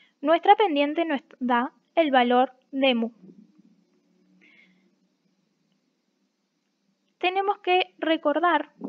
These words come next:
que para el cloro, o en, en realidad para cualquier fuente radiactiva, necesitamos saber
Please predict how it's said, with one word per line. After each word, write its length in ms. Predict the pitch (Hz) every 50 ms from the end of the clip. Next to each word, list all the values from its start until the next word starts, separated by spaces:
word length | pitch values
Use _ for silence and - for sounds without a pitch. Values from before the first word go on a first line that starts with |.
| 190 - - _ _ _
que 400 | - - 294 302 302 294 294 _ _
para 240 | 254 247 240 233
el 120 | 233 233 233 _
cloro, 540 | _ - 294 330 330 294 269 269 277 330 - _ _ _ _ _ _
o 200 | _ 427 415 - -
en, 180 | 262 262 233 - _
en 140 | - 277 269
realidad 560 | 262 247 233 226 240 277 330 302 269 285 302 - _ _ _
para 320 | - 233 233 226 220 220 _
cualquier 680 | _ 233 226 220 226 - _ _ 277 311 339 302 277 -
fuente 280 | _ - 285 294 254 254
radiactiva, 680 | 247 247 254 285 320 320 311 - 330 311 294 302 311 320 - _ _ _ _ _ - _ _ _
necesitamos 1000 | 285 269 302 320 330 - 359 359 359 359 339 311 - 302 285 277 285 311 320 - _ _
saber 460 | - - 254 269 262 254 247 254 262